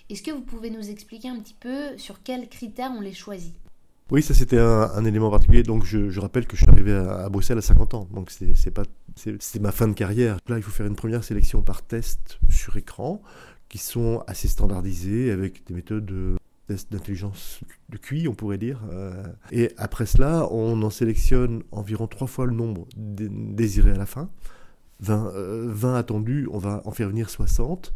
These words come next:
Speaker 2: dans nos murs à Bruxelles, pour les interviewer, les inter-, les mettre en, en situation, les mettre en relation, pour qu'il y ait vraiment toute une journée de travail de sélection pour eux.
Speaker 1: Et, euh, par exemple, du coup, dans ce processus-là,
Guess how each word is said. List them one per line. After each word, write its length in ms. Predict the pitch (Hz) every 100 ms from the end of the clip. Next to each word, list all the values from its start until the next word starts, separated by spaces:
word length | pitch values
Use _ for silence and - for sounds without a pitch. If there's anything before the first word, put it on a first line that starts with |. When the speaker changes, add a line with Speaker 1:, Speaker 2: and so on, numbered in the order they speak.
| - - -
Speaker 2:
dans 360 | 104 110 107 104
nos 100 | 98
murs 280 | 107 131
à 40 | 107
Bruxelles, 480 | 90 82 95 120 - _ _ -
pour 160 | 113 110
les 160 | 98
interviewer, 800 | 98 101 92 92 87 101 127 147
les 180 | 110 95
inter-, 240 | - 101
les 120 | 110 101
mettre 220 | 107 -
en, 220 | 101 104
en 100 | 101
situation, 640 | 92 - 110 101 - 135 147
les 100 | 104
mettre 200 | 101 95
en 60 |
relation, 480 | 87 98 90 - 90 - - - -
pour 120 | -
qu'il 160 | 107 98
y 60 |
ait 40 | 117
vraiment 220 | 104 110
toute 200 | 151 160
une 100 | 135
journée 360 | 117 113 117
de 120 | 156 123
travail 480 | - 104 107 127 - -
de 60 |
sélection 380 | 107 101 - -
pour 200 | - 90
eux. 100 | - - - -
Speaker 1:
Et, 200 | 202 -
euh, 80 | 185
par 140 | 185
exemple, 400 | 180 175 247 294
du 160 | 220 196
coup, 100 | 262
dans 160 | 220 196
ce 360 | - 208 202
processus-là, 920 | 196 208 196 180 - 175 - 220 247